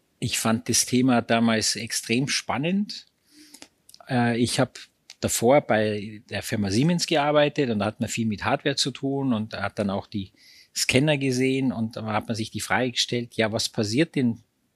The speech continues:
was passiert denn dann mit den Dokumenten, die eingescannt werden? Und, äh, Microsoft war damals schon genauso gruselig wie heute. Es gab den Explorer und wir haben das dann immer, äh, Mein Chaos genannt.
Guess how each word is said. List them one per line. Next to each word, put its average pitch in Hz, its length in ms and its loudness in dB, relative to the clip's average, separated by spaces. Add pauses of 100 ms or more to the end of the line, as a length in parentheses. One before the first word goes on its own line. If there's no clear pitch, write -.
(160)
was - 120 -2
passiert 139 380 0
denn 151 100 -2
dann 120 300 2
mit 117 220 -2
den 107 120 -2
Dokumenten, 107 720 -2
die - 180 -6
eingescannt 101 640 0
werden? 95 380 -8 (600)
Und, 107 380 0
äh, 98 460 -2
Microsoft 113 840 2 (1000)
war 104 200 -6
damals 113 380 2
schon 113 220 2
genauso 110 400 0
gruselig 127 440 -4
wie 104 100 -2
heute. 131 260 -2
Es - 220 -4 (480)
gab - 240 -4
den 107 160 0
Explorer 147 800 0
und 120 260 -2
wir 101 80 -6
haben 107 100 -4
das 107 140 -4
dann 104 120 -6
immer, 113 280 -2 (200)
äh, 107 360 -4 (320)
Mein 104 300 2
Chaos 135 460 2
genannt. 170 520 0